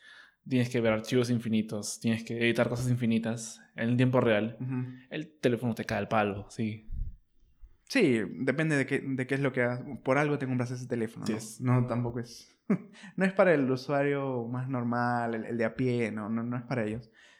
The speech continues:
Speaker 2: Tampoco es que, no sé, un youtuber vaya a grabar con su red y vaya a poner el archivo en su, en su, en su
Speaker 1: Ah,
Speaker 2: Galaxy, ¿no?
Speaker 1: claro,
Speaker 2: Tampoco es
Speaker 1: claro.
Speaker 2: eso, pero es,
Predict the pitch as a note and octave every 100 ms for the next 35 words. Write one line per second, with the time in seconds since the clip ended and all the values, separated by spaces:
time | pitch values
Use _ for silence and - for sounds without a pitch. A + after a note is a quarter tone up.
0 | _ C#3+ E3 F#3 F3+ D3+ C3 A#2+ C3 -
1 | _ _ _ _ - - C3 B2 B2 B2+
2 | A#2+ A#2 A2 A#2 C3 C3 C3 C#3 C3+ C3
3 | C3+ C3+ C3 A#2+ B2 B2+ B2+ B2+ B2 -
4 | - - B2 A#2+ A#2+ B2+ C3+ C#3 C#3 B2+
5 | A#2+ B2+ B2+ A#2+ B2 B2+ B2 A2+ - B2+
6 | B2+ B2+ B2 A#2+ A2+ A2+ A#2 A#2 B2 -
7 | A#2 A#2+ C3 A2 A#2 A2 C#3 B2 - C#3
8 | A#2 A#2 B2 B2 A#2+ A#2+ - - - -
9 | - - _ _ _ _ - C3+ - -
10 | -